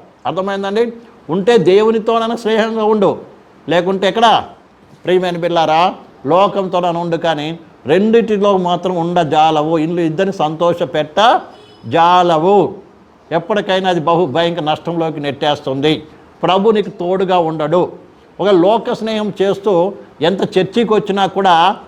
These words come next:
దేవుని యొక్క ఆశీర్వాదం నీకు ఏమాత్రం లభించదు అన్న విషయాన్ని బాగా అర్థం చేసుకోవాలి, ప్రియమైన బిడ్డలారా. ఈ విషయాన్ని మనం అందరూ కూడా అర్థం చేసుకోవాలి. తర్వాత అంటా ఇంకోటి మాట ఏముంది?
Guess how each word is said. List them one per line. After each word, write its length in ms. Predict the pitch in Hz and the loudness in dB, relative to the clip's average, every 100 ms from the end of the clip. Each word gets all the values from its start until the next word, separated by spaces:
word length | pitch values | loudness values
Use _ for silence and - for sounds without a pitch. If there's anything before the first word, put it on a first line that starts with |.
| - - | -20 -6
దేవుని 420 | 147 196 208 202 | 2 2 4 2
యొక్క 140 | 202 190 | -2 0
ఆశీర్వాదం 520 | 170 175 185 196 185 | 0 0 0 0 0
నీకు 500 | 185 180 277 226 120 - - - | -2 2 4 4 0 -8 -20 -6
ఏమాత్రం 800 | 151 190 208 190 190 180 190 165 | -2 0 -2 -2 -4 -4 -4 -2
లభించదు 580 | 156 160 190 190 185 185 | -2 2 2 2 -2 0
అన్న 200 | 175 160 | -2 -2
విషయాన్ని 640 | 160 156 190 165 156 156 - - - | -4 -4 0 0 0 -6 -10 -20 -8
బాగా 300 | 123 160 175 | 0 2 2
అర్థం 340 | 147 143 180 170 | 0 0 -2 -2
చేసుకోవాలి, 460 | 160 139 - 147 147 | -6 -6 -2 -2 -2
ప్రియమైన 420 | 147 147 139 139 | -4 -6 -6 -6
బిడ్డలారా. 420 | 131 131 131 123 - - - - 147 | -6 0 2 0 -4 -14 -20 -8 2
ఈ 80 | |
విషయాన్ని 400 | 180 175 208 185 | 2 2 0 0
మనం 240 | 170 165 160 | -2 -4 -6
అందరూ 260 | 151 170 170 | -6 -2 -2
కూడా 140 | 160 | 0
అర్థం 300 | 151 139 160 147 | -2 -2 -6 -4
చేసుకోవాలి. 460 | 143 - 139 127 110 - - - 151 | -6 -4 -4 -4 -6 -14 -20 -10 -2
తర్వాత 380 | 190 202 190 | 2 2 0
అంటా 240 | 185 180 196 | -2 -2 -2
ఇంకోటి 360 | 185 185 196 | -2 -4 -4
మాట 200 | 180 190 | -4 -2
ఏముంది? 460 | 185 185 202 247 285 | -2 -4 0 2 0